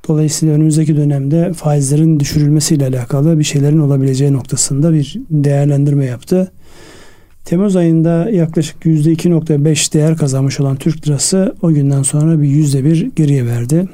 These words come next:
Yani tekrar sekiz ellinin üzerine çıktı. Uzun zamandır sekiz ellinin altını görmemişti.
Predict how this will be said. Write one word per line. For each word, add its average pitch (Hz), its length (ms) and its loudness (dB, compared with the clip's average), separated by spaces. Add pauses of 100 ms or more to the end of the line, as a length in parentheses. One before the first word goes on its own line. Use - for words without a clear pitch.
(240)
Yani 139 180 0
tekrar 147 320 -4
sekiz 147 300 -2
ellinin 135 280 -2
üzerine 135 320 0
çıktı. - 320 -8 (480)
Uzun 165 200 4
zamandır 131 380 -2
sekiz 143 340 -2
ellinin 135 360 0
altını 131 300 -2
görmemişti. 147 640 -2